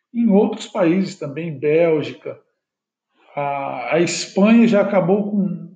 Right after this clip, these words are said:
as competições da La Liga, segunda divisão, pra baixo. Só a Li-, a La Liga, que é, seria a nossa primeira divisão, ainda está congelado. E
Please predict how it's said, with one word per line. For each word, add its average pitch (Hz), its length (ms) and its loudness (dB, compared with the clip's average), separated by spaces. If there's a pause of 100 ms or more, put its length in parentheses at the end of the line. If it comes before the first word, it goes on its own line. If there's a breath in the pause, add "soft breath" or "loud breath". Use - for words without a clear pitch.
as 147 120 -14
competições 190 920 -2 (680)
da 165 500 0 (100)
La 190 180 4
Liga, 170 640 0
segunda 175 480 -2
divisão, 165 920 0 (880)
pra 208 180 2
baixo. 156 480 0 (120)
Só 220 320 -2
a - 20 0
Li-, 214 180 -2
a 180 280 0
La 185 160 4
Liga, 175 360 -4
que 247 100 -10
é, - 400 -8
seria 190 220 0
a 196 60 4
nossa 196 180 -2
primeira 190 320 0
divisão, 175 460 -4 (360 loud breath)
ainda 202 360 4
está 208 260 2
congelado. 196 760 -2 (1600 soft breath)
E 311 580 0